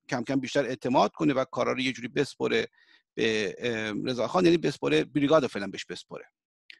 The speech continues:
بعد ابتکار عمل در آینده رو، چون بعد از انقلاب کمونیستی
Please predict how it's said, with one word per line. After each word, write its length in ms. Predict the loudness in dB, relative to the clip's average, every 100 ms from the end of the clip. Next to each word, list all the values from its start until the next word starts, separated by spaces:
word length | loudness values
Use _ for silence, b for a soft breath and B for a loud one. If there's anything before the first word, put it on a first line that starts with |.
| _
بعد 200 | -8 -6
ابتکار 340 | -8 -8 -4 -2
عمل 260 | -2 -4
در 120 | -4 -4
آینده 400 | -4 -4 -2 -2
رو، 180 | -2
چون 200 | 0 0 -2 B B B
بعد 160 | 4 4
از 140 | 2
انقلاب 380 | -2 -2 -2 -2 -4
کمونیستی 680 | -4 -2 -2 -4 -4 -4